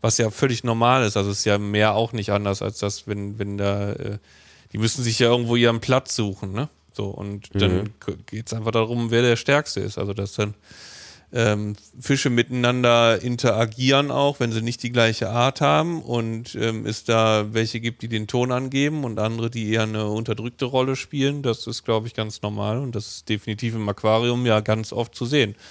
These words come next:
Speaker 1: Und ich glaube, jeder Fisch gliedert sich da ganz woanders ein. Hat wahrscheinlich eher körperliche Attra-, Attribute dann, die da, äh, eine Rolle spielen.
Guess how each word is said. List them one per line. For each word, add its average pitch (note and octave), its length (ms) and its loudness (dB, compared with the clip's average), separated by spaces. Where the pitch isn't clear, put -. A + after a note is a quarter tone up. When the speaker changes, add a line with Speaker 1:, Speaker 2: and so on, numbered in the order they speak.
Speaker 1:
Und G#2 120 -8
ich - 40 -8
glaube, G#2 300 0
jeder A2+ 320 4
Fisch - 380 -2
gliedert B2+ 380 2
sich B2+ 160 -2
da B2 140 0
ganz A2+ 280 0
woanders A#2+ 320 2
ein. A#2+ 320 2
Hat B2 180 -12
wahrscheinlich A2 340 -4
eher G#2+ 200 0
körperliche G2+ 520 -2
Attra-, G2+ 280 -6
Attribute G#2 600 -6
dann, G2 300 -6
die G2+ 100 -4
da, G2+ 400 -2
äh, - 160 -6
eine G2 140 -4
Rolle G2 240 -2
spielen. G2+ 360 -10